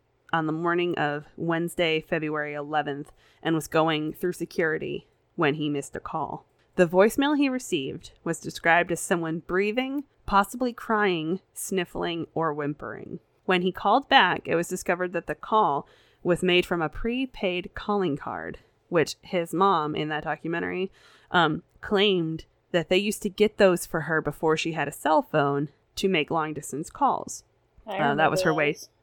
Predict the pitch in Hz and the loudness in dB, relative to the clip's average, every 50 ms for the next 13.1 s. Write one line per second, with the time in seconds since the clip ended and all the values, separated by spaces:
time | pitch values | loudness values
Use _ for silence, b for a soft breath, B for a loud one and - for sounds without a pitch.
0 | _ - - 180 185 180 165 156 156 _ _ B B B 170 165 160 151 180 165 | _ -4 0 2 4 4 4 4 0 _ _ B B B 8 8 8 10 10 8
1 | 135 175 175 - 185 170 170 165 151 - - 180 165 165 165 185 185 170 160 160 | 8 8 4 0 0 2 2 2 0 0 0 2 2 2 2 2 0 0 0 -2
2 | 156 151 151 - _ _ _ - - 170 - - 170 156 160 - - 156 151 143 | -4 -6 -6 -10 _ _ _ -4 -4 -4 -2 0 0 0 0 -2 -6 -8 -8 -8
3 | 139 - - 95 76 - - 92 - - _ _ _ _ - - 156 143 139 - | -10 -8 -8 -8 -8 -8 -12 -14 -14 -14 _ _ _ _ -8 -4 -4 -4 -4 -6
4 | - - - 240 240 196 190 - - 185 175 160 156 160 165 160 156 156 151 156 | -6 -2 -2 0 0 0 -2 0 0 0 2 2 0 0 -2 -2 -2 -2 0 0
5 | 151 - - - 165 156 156 151 147 143 - _ - 151 151 151 165 165 160 160 | -2 -2 0 -2 -2 0 0 -2 -4 -4 -6 _ -2 -2 0 0 0 0 0 0
6 | 160 165 - 170 165 160 165 185 170 160 - 143 - - 160 151 - - - - | -2 -2 -2 -2 -2 -4 -4 -4 -6 -4 -6 -8 -4 -2 0 0 -2 -4 -6 -6
7 | 135 139 131 123 - 127 127 - 170 - _ _ _ - 190 185 185 - 196 185 | -4 -4 -4 -4 -6 -8 -8 -8 -10 -12 _ _ _ 2 4 6 6 6 4 2
8 | 202 254 277 285 262 - - 247 220 202 - 208 208 208 214 - - - 196 - | 2 2 0 0 -2 0 0 0 0 2 2 4 4 4 4 0 0 -2 -2 0
9 | - 185 - - 180 180 180 190 202 - - 254 247 240 196 175 160 156 160 160 | -2 -4 -2 -2 -2 -2 0 -2 -4 -4 -2 0 0 2 0 0 -2 -2 -2 -2
10 | 165 165 170 - _ _ _ _ _ - 165 160 151 151 151 - 185 175 - - | -4 -6 -8 -12 _ _ _ _ _ -2 0 0 0 0 2 2 4 4 4 2
11 | 175 - - 165 175 185 185 190 190 185 180 - 175 160 160 175 - 180 170 165 | 0 -4 -4 -2 0 0 2 2 2 2 0 0 0 0 0 0 -2 -4 -4 -2
12 | - 156 151 147 147 147 - - 170 165 165 160 - 151 170 170 175 175 170 175 | 0 0 0 0 -2 -4 -4 -4 -2 -2 -2 -2 -2 0 2 2 2 2 0 -2
13 | 170 | -4